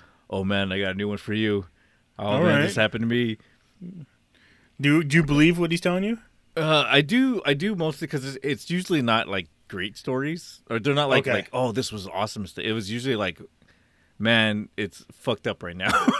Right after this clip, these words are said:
Speaker 2: Oh, okay,
Speaker 1: Like, he,
Speaker 2: okay.
Speaker 1: he's struggling. He's like, he's telling me he's struggling, and I was
Speaker 2: How
Speaker 1: like,
Speaker 2: bad's he struggling?
Speaker 1: Yeah, so, and since I'm an old guy, he's always asking me, he'll ask for advice and stuff, and I'm just like, "Okay."
Speaker 2: Sure.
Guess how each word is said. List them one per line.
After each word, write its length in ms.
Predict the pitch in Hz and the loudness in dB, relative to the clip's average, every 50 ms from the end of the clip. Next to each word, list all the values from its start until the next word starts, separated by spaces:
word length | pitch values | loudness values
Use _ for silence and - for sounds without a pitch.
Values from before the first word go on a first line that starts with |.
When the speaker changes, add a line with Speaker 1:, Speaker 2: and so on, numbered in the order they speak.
| - - - - - - - 262 - - | 0 0 2 0 0 2 2 2 2 2
Speaker 2:
Oh, 160 | 180 139 131 147 | 2 2 2 2
okay, 340 | 170 170 156 131 123 131 135 | 4 4 4 4 6 4 4
Speaker 1:
Like, 40 | - 127 | 4 4
he, 60 | 135 - | 4 4
Speaker 2:
okay. 360 | - - 156 147 175 180 - - _ - | 4 4 4 6 6 4 2 0 _ 0
Speaker 1:
he's 200 | 135 147 143 - | 0 0 0 -2
struggling. 580 | - - 151 135 131 117 104 107 101 95 95 | -6 -2 2 2 2 2 0 -4 -6 -4 -4
He's 180 | 101 98 90 110 | -6 -6 -4 -2
like, 220 | 101 98 101 104 | -2 0 0 -2
he's 180 | 101 104 101 - | -4 -6 -8 -6
telling 240 | - 113 110 107 104 | -4 -4 -4 -2 -2
me 60 | 104 | -4
he's 100 | 104 101 | -6 -6
struggling, 480 | - - 113 101 90 95 92 90 95 - _ _ _ _ _ _ _ _ _ - - _ _ _ _ - | -6 -6 -6 -6 -6 -8 -10 -10 -10 -12 _ _ _ _ _ _ _ _ _ -20 -20 _ _ _ _ -10
and 160 | - 110 113 | -8 -4 -4
I 60 | 113 | -4
was 80 | 113 110 | -4 -2
Speaker 2:
How 80 | 117 | -2
Speaker 1:
like, 60 | 113 110 | 0 2
Speaker 2:
bad's 180 | 131 135 131 | 0 0 0
he 60 | 135 | -2
struggling? 460 | - - 151 160 175 147 120 113 110 107 | -4 0 0 0 0 0 -4 -6 -4 -2
Speaker 1:
Yeah, 220 | 131 123 113 110 101 | 0 2 2 2 2
so, 260 | - 120 107 104 107 | 0 -2 0 0 0
and 320 | 107 113 110 104 117 - | 0 -2 -2 -4 -4 -8
since 180 | - 131 127 117 | -8 -8 -4 -2
I'm 160 | 165 165 160 | -2 -2 0
an 60 | 170 | 0
old 240 | 170 151 143 131 117 | 0 0 0 -2 0
guy, 180 | 113 113 104 110 | 0 2 2 2
he's 160 | 123 120 107 | 2 2 0
always 220 | 120 120 113 107 | 0 0 0 0
asking 300 | 113 101 104 - - 113 | 0 0 0 -2 -4 -8
me, 160 | 110 107 101 90 - _ - | -6 -6 -6 -8 -10 _ -14
he'll 180 | 104 101 107 | -10 -6 -4
ask 180 | 98 95 92 - | -4 -4 -6 -8
for 160 | - 107 95 90 | -10 -10 -10 -10
advice 360 | 80 82 80 80 82 80 - | -10 -10 -10 -10 -10 -12 -14
and 80 | 87 | -18
stuff, 260 | - - - 82 85 - | -18 -16 -16 -16 -12 -8
and 80 | 101 | -6
I'm 140 | 104 107 113 | -4 -4 -4
just 140 | 107 110 117 | -6 -6 -6
like, 80 | 117 110 | -6 -6
"Okay." 140 | 101 107 98 | -4 -2 -2
Speaker 2:
Sure. 220 | 139 113 101 - | -2 -2 -4 -6